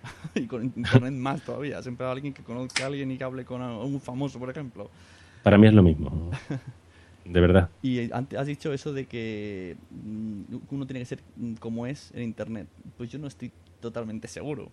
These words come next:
Speaker 1: de esta frase, porque, por ejemplo, el, el caso Meizu, que quien lo sepa quién era, pues me entenderá, y quien no tendrá que, mm, imaginar un poco, pues, eh, parece que, pues eso, el hombre llegaba a casa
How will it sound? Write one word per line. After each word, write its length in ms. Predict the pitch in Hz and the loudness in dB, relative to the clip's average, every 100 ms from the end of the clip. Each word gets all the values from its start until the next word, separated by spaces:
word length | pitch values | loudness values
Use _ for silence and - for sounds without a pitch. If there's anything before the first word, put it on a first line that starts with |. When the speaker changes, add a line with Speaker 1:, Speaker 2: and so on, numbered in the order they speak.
| _ - | _ -14
Speaker 1:
de 80 | 123 | -14
esta 160 | - | -12
frase, 380 | 123 160 151 - | -10 -10 -10 -14
porque, 340 | - 92 92 80 - - | -14 -14 -14 -14 -18 -20
por 100 | - | -18
ejemplo, 260 | - - 113 | -16 -12 -12
el, 100 | 85 | -10
el 200 | 107 - | -12 -12
caso 240 | 110 - | -12 -8
Meizu, 480 | 113 127 127 143 190 - - | -6 -6 -6 -8 -10 -14 -4
que 180 | 104 - - | -4 -4 -8
quien 200 | - 101 | -8 -4
lo 60 | |
sepa 440 | - 104 113 113 117 | -2 0 2 2 2
quién 200 | 117 110 | 2 2
era, 160 | 120 87 | 2 2
pues 380 | - - - - | -2 -6 -6 -4
me 80 | 110 | 2
entenderá, 400 | 113 113 113 131 | 4 6 8 8
y 60 | 127 | 8
quien 180 | 113 120 | 10 10
no 100 | 120 | 8
tendrá 300 | 120 117 117 | 8 6 6
que, 400 | 120 117 120 120 | 6 6 4 4
mm, 440 | 120 120 113 113 107 | 2 2 4 2 4
imaginar 320 | 123 120 120 | 6 8 6
un 80 | 120 | 6
poco, 320 | 131 147 165 - - - - | 6 4 2 0 -14 -14 4
pues, 460 | 123 - - - | 4 6 -2 -2
eh, 460 | - 113 113 110 104 - - | 2 6 6 6 4 0 2
parece 380 | 101 110 120 | 2 4 2
que, 360 | 101 135 120 113 - | 6 6 8 4 0
pues 140 | - | -2
eso, 260 | 117 - 139 | 0 0 0
el 140 | 120 | 2
hombre 260 | 113 113 117 | 2 4 2
llegaba 840 | 120 117 120 120 120 120 120 120 | 4 4 4 6 6 6 6 4
a 280 | 117 - 120 | 2 0 0
casa 360 | 113 131 147 | 4 4 2